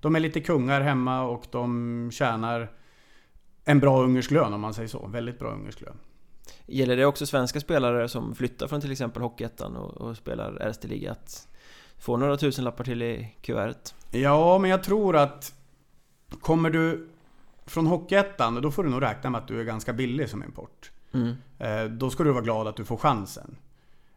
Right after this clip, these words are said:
Speaker 1: Eh, kommer du från Hockeyallsvenskan, då har du nog kanske en liten annan förhandlingssituation. Men, men jag menar,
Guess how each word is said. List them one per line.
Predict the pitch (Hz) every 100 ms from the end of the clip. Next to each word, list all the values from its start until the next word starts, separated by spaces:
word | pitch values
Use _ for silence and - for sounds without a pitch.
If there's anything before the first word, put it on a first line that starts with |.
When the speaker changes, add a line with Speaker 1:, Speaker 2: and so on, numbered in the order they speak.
| -
Speaker 1:
Eh, | 113 110 107 110 110 131
kommer | - 139
du | 135
från | 143
Hockeyallsvenskan, | 151 151 143 135 160 156 - 120
då | 120
har | 131
du | 123
nog | 117
kanske | 120 113
en |
liten | 113 110 117
annan | 113 110 110
förhandlingssituation. | 117 107 110 104 104 104 - - - - - - 127 - 139 98 101 - - - - - -
Men, | 120 123 120
men | 123 127
jag | 131
menar, | 127 123 120 101